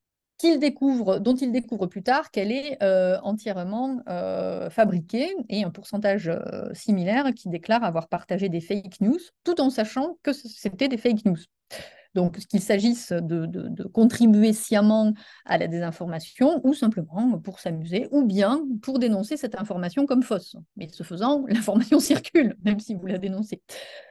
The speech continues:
Donc, euh, voilà, donc on a, euh, des choses qui peuvent, euh, être, euh, problématiques. Et évidemment, la circulation de ces fake news ne se limite pas aux périodes électorales. Elles peuvent constituer des instruments de gouvernement pour les pouvoirs en place,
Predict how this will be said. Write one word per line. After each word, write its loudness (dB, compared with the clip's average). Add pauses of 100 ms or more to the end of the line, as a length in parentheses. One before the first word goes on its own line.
(160)
Donc, 2
euh, 0
voilà, 2
donc -12
on -12
a, -4
euh, -6 (360)
des -10
choses -6
qui -10
peuvent, -2
euh, -4
être, -6
euh, -2 (100)
problématiques. -2
Et 6
évidemment, 4 (340)
la 2
circulation 0
de -2
ces -6
fake -10
news 6
ne 6
se -4
limite -8
pas 2
aux -2
périodes -4
électorales. -2
Elles -2
peuvent 0 (840)
constituer 0
des 0
instruments 4
de 2
gouvernement 2
pour -6
les -4
pouvoirs -4
en -8
place, 0